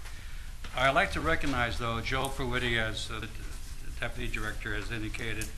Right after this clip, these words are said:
uh, who, who helped me, or helped in, in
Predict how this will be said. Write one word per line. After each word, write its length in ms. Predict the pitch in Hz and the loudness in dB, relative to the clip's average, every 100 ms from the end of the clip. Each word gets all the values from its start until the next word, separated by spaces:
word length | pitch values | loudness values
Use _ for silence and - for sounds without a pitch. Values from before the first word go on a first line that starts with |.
| - - - - - - | -6 -4 -4 -2 -2 -2
uh, 360 | 110 107 107 110 - - - - - | 0 2 2 -2 -4 -6 -6 -4 -4
who, 120 | 127 139 127 | -6 -4 -4
who 120 | 131 | -4
helped 320 | 123 151 160 117 | 0 0 0 -2
me, 260 | 107 104 - - - | -2 0 0 4 4
or 100 | - | 6
helped 340 | 131 123 - - | 4 0 -2 0
in, 240 | 123 107 107 - | 0 2 2 0
in 80 | 107 | 0